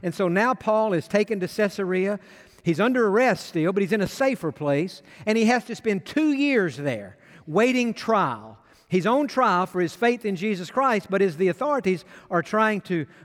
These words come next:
verbalize exactly what it is he's done wrong and illegal, they really can't come up with anything. And so finally, Paul said, Look, I'm a Roman citizen. "I appeal to Caesar. I want to go to Rome.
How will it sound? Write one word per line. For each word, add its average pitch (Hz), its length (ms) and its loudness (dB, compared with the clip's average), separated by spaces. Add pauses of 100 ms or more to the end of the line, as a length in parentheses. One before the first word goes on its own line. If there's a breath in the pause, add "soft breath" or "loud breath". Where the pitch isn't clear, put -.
verbalize 180 920 0
exactly 196 500 -2
what 202 180 0
it 202 80 0
is 208 160 2
he's 170 220 -4
done 170 260 0
wrong 196 480 0
and 180 140 0
illegal, 175 640 0 (180 loud breath)
they 180 140 2
really 277 220 -2
can't 185 220 -2
come 208 160 -2
up 285 120 -2
with 196 100 -4
anything. 165 320 0
And 165 80 -2
so 196 140 0
finally, 202 640 -2 (260 loud breath)
Paul 269 300 -2
said, 185 240 -2
Look, 190 260 -2 (580 soft breath)
I'm 269 220 2
a 190 80 -2
Roman 208 380 0
citizen. 147 540 -6 (400 soft breath)
"I 254 300 2
appeal 233 480 0
to 196 160 -6
Caesar. 175 560 -2
I 220 180 2
want 247 220 0
to 214 60 -4
go 202 120 -2
to 185 80 -2
Rome. 180 420 -2